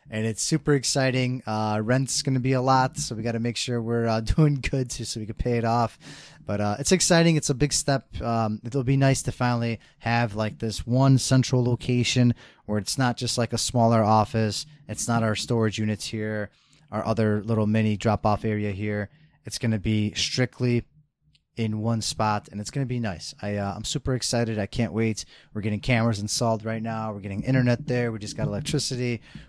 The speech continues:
We already started moving some stuff over. Uh, it's exciting stuff, you know. Hodgepodge is growing, and it's an exciting time. Um, at the same time, it's a lot of pressure 'cause now we have an extra few thousand of dollars easily <laughs> per month to pay in rent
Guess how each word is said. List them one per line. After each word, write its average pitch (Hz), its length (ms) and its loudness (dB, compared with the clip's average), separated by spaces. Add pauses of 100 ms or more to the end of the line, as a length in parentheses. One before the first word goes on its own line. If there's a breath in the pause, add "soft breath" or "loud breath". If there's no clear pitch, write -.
We 110 80 0
already 110 160 0
started 107 260 0
moving 107 240 0
some 113 200 -6
stuff - 300 0
over. 120 400 2 (400 loud breath)
Uh, 110 220 2
it's - 120 -2
exciting 143 380 4
stuff, - 360 2
you 101 60 0
know. 95 280 0
Hodgepodge 117 500 2
is 104 120 -2
growing, 110 460 0
and 92 240 -4
it's - 160 -6
an 107 60 -2
exciting 107 380 0
time. 104 460 0 (480 loud breath)
Um, 92 480 -2
at - 80 -8
the 113 60 -6
same 110 220 0
time, 107 220 0
it's 101 120 -4
a 104 60 -6
lot 104 120 -2
of 87 80 -10
pressure 95 400 -2
'cause 90 380 -6
now 95 180 0
we 92 140 -4
have 95 260 -2
an 95 140 -8
extra 92 560 -6 (840 loud breath)
few 127 300 -2
thousand 117 640 2
of 110 120 -4
dollars 101 680 0
easily 95 500 -4 (120)
<laughs> 143 100 -4
per 156 220 2
month 117 360 0
to 107 60 -8
pay 107 220 -2
in 101 100 -2
rent 107 360 -4